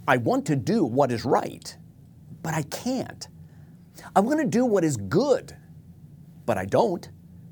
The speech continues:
I don't want to do what is wrong, but I do it anyway. I have discovered this principle of life, that when I want to do what is right, I inevitably do what is wrong."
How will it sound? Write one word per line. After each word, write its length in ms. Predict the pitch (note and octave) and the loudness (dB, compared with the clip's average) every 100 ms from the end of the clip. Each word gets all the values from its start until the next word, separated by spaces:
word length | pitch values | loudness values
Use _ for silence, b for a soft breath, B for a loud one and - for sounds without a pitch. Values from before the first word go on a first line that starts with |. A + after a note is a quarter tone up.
| - - B B | -20 -20 B B
I 80 | F3+ | 4
don't 180 | A#3+ F#3 | 4 4
want 200 | F#3 C#4 | 4 4
to 60 | G3+ | 2
do 140 | G3 | 2
what 140 | G3 | 2
is 140 | D3 B2+ | 2 2
wrong, 560 | D#3+ C4+ G3 - G3+ - - - - - - - - | 2 2 0 -2 -6 -10 -18 -20 -20 -20 -20 -20 -10
but 120 | C#3+ | -6
I 40 | |
do 220 | D#3 F#3 G#3+ | 0 2 2
it 80 | |
anyway. 580 | F#3+ D4 F4+ - - - - - - - - - - B B | 2 0 0 -2 -6 -18 -20 -20 -20 -20 -20 -20 -20 B B
I 100 | - | 0
have 160 | C#3+ A#2+ | 0 2
discovered 640 | A#2+ - - G#3 C4 G#3+ A#2+ | 0 0 2 2 2 0 0
this 240 | E3 - | 0 0
principle 640 | - - F3 F3 E3+ D#3+ | -6 -2 0 0 0 0
of 100 | C3+ | 0
life, 560 | A2 F#2+ - - - - B B B B B - | -2 -4 -6 -12 -14 -16 B B B B B -12
that 120 | G2 A#2+ | -6 0
when 160 | F3 | 2
I 60 | C4 | 2
want 200 | B3 A3+ | 2 2
to 60 | |
do 180 | F3 E3 | 2 2
what 140 | A#3 F3+ | 4 2
is 160 | A#2 | 2
right, 340 | B2+ F#3+ B3 - - | 2 2 0 -10 -4
I 140 | D3+ | -2
inevitably 800 | C#3+ D3 D#3 B3 C#3+ G2+ F2+ C3+ C#3+ | 0 2 2 2 2 -2 -2 -2 2
do 320 | C#3+ D#3+ - | 2 2 2
what 320 | C3+ A#2+ C#3+ | -2 0 2
is 140 | D3+ | 0
wrong." 540 | B2+ F3 G#3 - - | 0 -2 -4 -10 -16